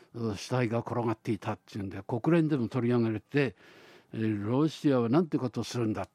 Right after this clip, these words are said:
ていうんで、まあ、非人道的なロシア像を作った典型的な事件だったんですが、妙なんですね、この事件の起こり方を見てるとね。三月三十日にロシア軍は撤退した。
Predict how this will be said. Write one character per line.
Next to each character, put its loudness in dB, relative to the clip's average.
て -2
い 0
う 0
ん -4
で、 -6
ま 0
あ、 -4
非 -4
人 0
道 4
的 -4
な 4
ロ -2
シ 0
ア 2
像 -2
を -4
作 -8
っ -12
た 0
典 0
型 4
的 2
な 4
事 -2
件 2
だ -2
っ -4
た -6
ん -2
で -10
す -14
が、 2
妙 4
な 6
ん 0
で -4
す -6
ね、 4
こ 0
の 4
事 -4
件 4
の 2
起 -4
こ 4
り 2
方 0
を -2
見 -2
て -2
る -4
と -12
ね。 4
三 2
月 2
三 4
十 4
日 4
に 4
ロ 2
シ 0
ア 2
軍 0
は -2
撤 -4
退 2
し -6
た。 -2